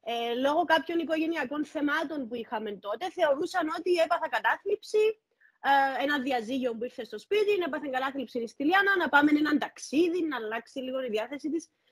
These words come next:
Ε, δεν προλάβαμε, γιατί ήμουν στο τσακ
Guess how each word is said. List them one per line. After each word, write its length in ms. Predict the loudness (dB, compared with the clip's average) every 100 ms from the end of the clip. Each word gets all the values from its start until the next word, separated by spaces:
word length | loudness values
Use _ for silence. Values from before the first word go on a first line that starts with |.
| _
Ε, 120 | 2
δεν 220 | 6 6
προλάβαμε, 840 | 6 4 2 0 -4 -8 -8 -10 -14 _ _ _ _ _ _
γιατί 400 | -2 0 2 4
ήμουν 280 | 6 6 4
στο 260 | -2 -12
τσακ 460 | -12 -8 -2 0 -2